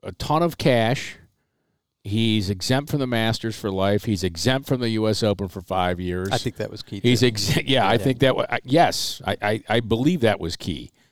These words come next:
Speaker 1: um, because he knows he can play in those events, and a lot can change in five days, let alone five years.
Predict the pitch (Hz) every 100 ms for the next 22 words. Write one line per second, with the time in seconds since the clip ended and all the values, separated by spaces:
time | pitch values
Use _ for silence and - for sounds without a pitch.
0 | _ _ _ 104 101 101 101 90 107 -
1 | 123 117 113 104 117 117 113 117 - 117
2 | 123 110 143 151 127 107 98 95 85 87
3 | 107 - - _ _ _ _ _ - 110
4 | 110 110 117 120 127 107 127 123 131 120
5 | 110 - 131 127 131 104 127 185 95 65
6 | - - _ - 104 104 101 95 90 82
7 | 113 98 92 87 76 64 - -